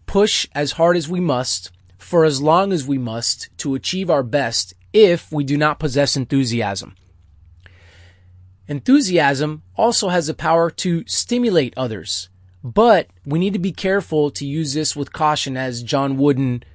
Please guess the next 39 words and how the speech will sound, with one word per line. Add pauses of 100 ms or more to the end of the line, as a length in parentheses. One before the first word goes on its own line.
lets
us
know. (500)
He
says
that
extreme
highs (200)
can
make (600)
lows
even
lower,
and
I
do
agree
with
this. (720)
I
know
that
there
are
some
out
there
that
would
say (340)
that
perhaps (240)
not
being
able
to
celebrate
a
victory